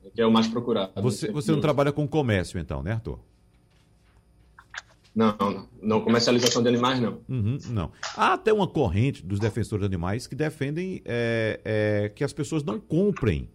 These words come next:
Speaker 2: animais, não é isso? Por causa do comércio, às vezes
Speaker 1: Isso,
Speaker 2: citam
Speaker 1: isso,
Speaker 2: até
Speaker 1: exatamente.
Speaker 2: exploração de fêmeas pra procriação e tal. É isso mesmo, Arthur?
Speaker 1: Isso, existe muito isso. Hoje
Speaker 2: Uhum.
Speaker 1: tem, tem uma, uma cultura muito grande de,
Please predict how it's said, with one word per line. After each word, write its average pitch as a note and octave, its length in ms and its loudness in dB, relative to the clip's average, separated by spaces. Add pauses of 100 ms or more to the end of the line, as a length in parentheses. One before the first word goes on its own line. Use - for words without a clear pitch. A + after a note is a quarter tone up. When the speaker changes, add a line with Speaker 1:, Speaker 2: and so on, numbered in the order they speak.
(480)
Speaker 2:
animais, F#2 760 2 (320)
não B2+ 140 2
é A#2+ 80 6
isso? F3 280 -2 (460)
Por A2+ 120 -2
causa A#2+ 220 -2
do A#2+ 80 -2
comércio, G#2+ 600 2
às G#2+ 100 0
vezes A2 140 -2
Speaker 1:
Isso, - 60 -10
Speaker 2:
citam B2+ 200 4
Speaker 1:
isso, A2+ 140 4
Speaker 2:
até B2 80 6
Speaker 1:
exatamente. B2+ 420 2
Speaker 2:
exploração A#2 760 2
de G2 120 0
fêmeas A#2 600 0
pra G#2 140 -4
procriação G#2+ 840 -4
e F#2 40 -4
tal. G#2+ 280 -4
É C#3+ 80 -2
isso C#3+ 200 -2
mesmo, E3+ 220 -2
Arthur? D#2+ 300 -8 (1200)
Speaker 1:
Isso, A#2 380 4
existe C#3 300 2
muito D#3 340 0
isso. A2+ 340 -2
Hoje B2+ 420 2
Speaker 2:
Uhum. C3+ 120 -4
Speaker 1:
tem, C3 360 -2
tem C3 120 -2
uma, C3+ 380 0
uma B2+ 160 -2
cultura C3+ 260 0
muito F3 320 2
grande C3 440 2
de, A#2 920 0